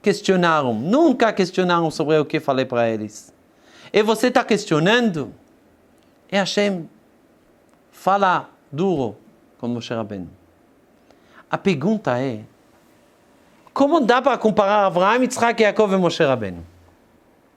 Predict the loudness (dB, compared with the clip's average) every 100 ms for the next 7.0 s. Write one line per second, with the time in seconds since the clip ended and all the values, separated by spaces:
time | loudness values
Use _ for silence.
0 | _ _ _ _ _ _ _ -20 -12 -4
1 | 0 0 2 2 4 2 2 4 4 4
2 | 2 4 4 4 4 2 2 2 2 4
3 | 4 2 -2 -4 -4 0 0 -2 -8 -16
4 | -18 -20 _ _ _ _ _ _ -20 -8
5 | -4 0 2 2 2 0 0 2 2 2
6 | 0 0 -2 -2 0 0 0 -4 -6